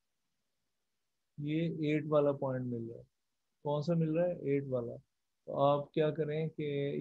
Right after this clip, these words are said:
ये देखें, ये एट वाला point मिल रहा है, मैंने जहाँ पे निशान लगाना चाह रहा हूँ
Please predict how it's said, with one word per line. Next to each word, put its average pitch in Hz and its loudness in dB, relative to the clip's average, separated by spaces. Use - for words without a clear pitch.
ये 160 2
देखें, 123 -4
ये 147 -2
एट 131 0
वाला 131 2
point 131 -2
मिल 113 0
रहा 110 -6
है, 127 -10
मैंने 143 4
जहाँ 139 8
पे 151 2
निशान 131 4
लगाना 127 8
चाह 120 4
रहा 113 0
हूँ 127 -4